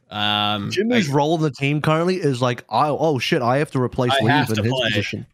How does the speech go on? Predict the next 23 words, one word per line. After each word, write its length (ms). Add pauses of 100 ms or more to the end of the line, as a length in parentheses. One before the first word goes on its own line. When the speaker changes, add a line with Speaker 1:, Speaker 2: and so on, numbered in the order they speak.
(340)
Speaker 1:
Yeah. 160
Speaker 2:
I 80
have 140
to, 220
I 160
have 140
to 60
play 220
all 120
the 60
Leaves 320
heroes. 240
Fuck 320
me." 220 (340)
That's 160
Speaker 1:
Yeah. 160
Speaker 2:
Jinmu's 220
<laughs> 0
current 360
role 140
in 60
the 40
team. 300